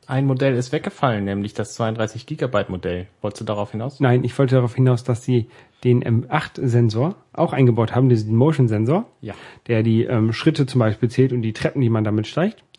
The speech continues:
Speaker 1: Ja.
Speaker 2: Und ein Barometer auch eingebaut haben.
Speaker 1: Ja.
Speaker 2: Ähm, auch für die, wie die, für die Treppen und sowas.
Speaker 1: Für die Entwickler,
Speaker 2: Also
Speaker 1: die, äh, das nutzen wollen und d-, überhaupt irgendeine Idee haben, was man mit so einem Barometer in einem iPad anfangen können wollte.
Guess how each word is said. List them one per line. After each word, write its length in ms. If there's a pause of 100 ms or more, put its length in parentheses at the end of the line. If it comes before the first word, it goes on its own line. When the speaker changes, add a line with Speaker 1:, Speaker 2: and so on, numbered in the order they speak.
(140)
Speaker 1:
Ja. 200 (260)
Speaker 2:
Und 300
ein 200
Barometer 480
auch 120
eingebaut 420
haben. 220 (160)
Speaker 1:
Ja. 140 (180)
Speaker 2:
Ähm, 560
auch 100
für 140
die, 260
wie 60
die, 160
für 140
die 160
Treppen 360
und 140
sowas. 260
Speaker 1:
Für 180
die 120
Entwickler, 420
Speaker 2:
Also 100
Speaker 1:
die, 200
äh, 180
das 220
nutzen 320
wollen 320
und 420
d-, 60
überhaupt 400
irgendeine 360
Idee 260
haben, 200
was 140
man 120
mit 100
so 100
einem 140
Barometer 520
in 100
einem 280
iPad 400
anfangen 480
können 320
wollte. 320